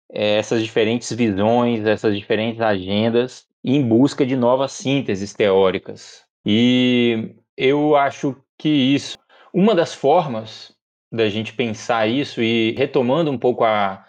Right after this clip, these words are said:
recente fala da Thelma sobre essa, a necessidade da gente compreender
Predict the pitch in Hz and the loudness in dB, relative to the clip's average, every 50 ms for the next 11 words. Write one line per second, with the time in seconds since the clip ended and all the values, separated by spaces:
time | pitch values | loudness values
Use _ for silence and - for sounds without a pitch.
0 | _ - 107 104 101 - - 113 117 110 - - - 101 101 101 101 95 98 95 | _ -6 -6 -6 -4 -4 -6 -6 -6 -6 -6 -4 -2 0 2 2 2 2 0 0
1 | 92 92 90 87 87 87 85 85 87 87 - _ _ _ - 123 139 147 139 113 | 0 0 0 -2 -2 -4 -6 -10 -14 -16 -20 _ _ _ 0 2 4 4 4 2
2 | 104 98 - - 113 104 107 107 107 107 107 - - 120 113 110 104 101 95 92 | 0 -2 -4 -4 -4 -2 0 0 2 0 0 0 0 0 2 2 2 0 -2 -4
3 | 98 - _ _ _ _ _ _ _ _ _ _ _ - - 120 120 127 123 - | -6 -12 _ _ _ _ _ _ _ _ _ _ _ -8 -6 -4 -4 -4 -2 -2
4 | 160 131 - 147 117 113 139 165 175 156 156 147 123 127 135 - - - 131 131 | -4 -4 -2 -2 0 0 2 0 0 2 0 0 0 0 -4 -6 -4 -2 -2 -2
5 | 123 127 123 113 110 104 101 113 123 131 123 104 92 - | -2 -2 -2 -2 -2 0 2 2 4 2 2 0 -2 -8